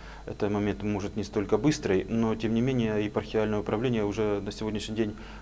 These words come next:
полностью создало нормальные условия для того, чтобы дети, в общем-то, не чувствовали себя ущемленными. А Соборная площадь, она действительно нужна.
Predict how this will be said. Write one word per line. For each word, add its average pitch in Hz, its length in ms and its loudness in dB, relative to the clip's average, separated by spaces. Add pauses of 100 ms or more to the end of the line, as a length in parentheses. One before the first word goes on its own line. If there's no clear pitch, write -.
(100)
полностью 120 380 2
создало 101 340 2
нормальные 104 500 4
условия 117 500 2
для 92 120 -2
того, 104 180 -2
чтобы 98 560 -2 (540)
дети, 113 160 -2
в 120 40 4
общем-то, 101 280 -4
не 104 80 -4
чувствовали 98 360 -2
себя 95 220 -2
ущемленными. 87 600 -4 (360)
А - 100 -4
Соборная 110 420 2
площадь, - 320 -2
она 101 120 0
действительно 95 460 -4
нужна. 82 320 -6